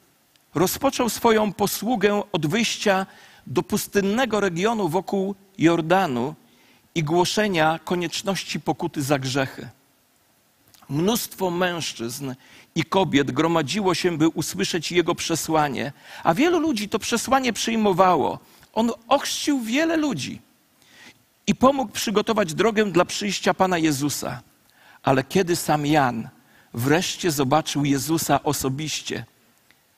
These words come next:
powiedział te słowa: "Oto baranek Boży, który gładzi grzech świata". A teraz,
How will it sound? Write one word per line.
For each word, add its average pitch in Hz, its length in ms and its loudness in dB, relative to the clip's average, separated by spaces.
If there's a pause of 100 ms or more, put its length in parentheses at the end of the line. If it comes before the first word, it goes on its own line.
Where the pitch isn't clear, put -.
powiedział 139 560 0 (200)
te 139 100 0
słowa: 123 480 -2 (280)
"Oto 120 420 -2 (320)
baranek 139 580 2
Boży, 123 440 -6 (760)
który 123 300 -6
gładzi 120 600 0 (200)
grzech 117 540 -6 (320)
świata". - 600 -4 (1400)
A 143 100 0
teraz, 226 500 -2